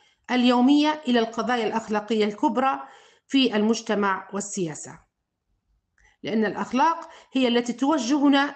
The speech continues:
لاتخاذ القرارات الصائبة والقيام بالأعمال الصالحة والمسامة-، والمساهمة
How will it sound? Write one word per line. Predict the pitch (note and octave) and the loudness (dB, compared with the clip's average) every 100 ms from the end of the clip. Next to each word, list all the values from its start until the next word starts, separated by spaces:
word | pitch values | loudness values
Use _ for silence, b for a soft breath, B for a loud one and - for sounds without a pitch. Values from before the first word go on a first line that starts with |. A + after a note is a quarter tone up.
| - | -6
لاتخاذ | A#3 B3 B3 A#3+ C4+ B3 | -6 -2 -4 -2 -2 -2
القرارات | A#3 A#3 B3+ B3 | -2 -2 -2 -2
الصائبة | A3+ - C4 A#3 G#3 A#3 C#4 B B - | -6 -2 -2 0 0 -2 -4 B B -4
والقيام | B3 C#4+ C#4+ C4+ C#4 D4 D#4 D4+ B B - | -2 -2 -2 2 4 4 2 -2 B B -4
بالأعمال | A#3+ A#3+ A3 A#3+ A3+ | -2 0 0 2 2
الصالحة | G#3 - D4 C#4+ - C#4 C4 | -2 0 0 0 -2 0 2
والمسامة-، | B3 A#3 A#3 B3 A#3+ A#3 G3+ | 0 0 0 0 0 -2 0
والمساهمة | G3+ G3+ G3+ G3 C#4 C#4+ C4 B3 B3+ | 0 2 0 -2 0 0 2 0 -2